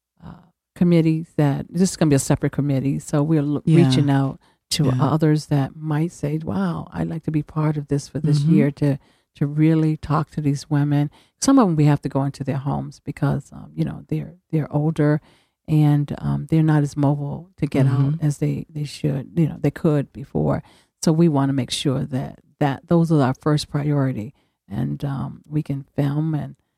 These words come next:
Speaker 1: um, put them on and just let them talk about, uh, the different things when they grew up.
Speaker 2: Mm-hmm.
Speaker 1: What made them go into these fields?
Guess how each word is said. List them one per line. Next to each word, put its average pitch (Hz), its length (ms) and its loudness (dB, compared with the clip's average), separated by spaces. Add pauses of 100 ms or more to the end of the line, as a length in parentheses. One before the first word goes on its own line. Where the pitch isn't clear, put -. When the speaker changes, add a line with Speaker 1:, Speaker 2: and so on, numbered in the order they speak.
(300)
Speaker 1:
um, 147 580 -8 (220)
put - 160 -2
them 143 240 0
on 135 480 -12 (140)
and 143 340 -14
just 160 220 -4
let 196 160 0
them 180 120 2
talk - 340 -2
about, 143 380 -2 (440)
uh, 151 200 -4
the 147 140 -12
different 156 380 -2
things 156 320 0
when 160 160 4
they 151 100 4
grew 135 260 0
up. 139 240 -4 (160)
Speaker 2:
Mm-hmm. 139 380 2
Speaker 1:
What 185 400 2
made 208 300 4
them 170 200 2
go 139 220 0
into 147 260 -4
these 143 280 -4
fields? 143 480 -2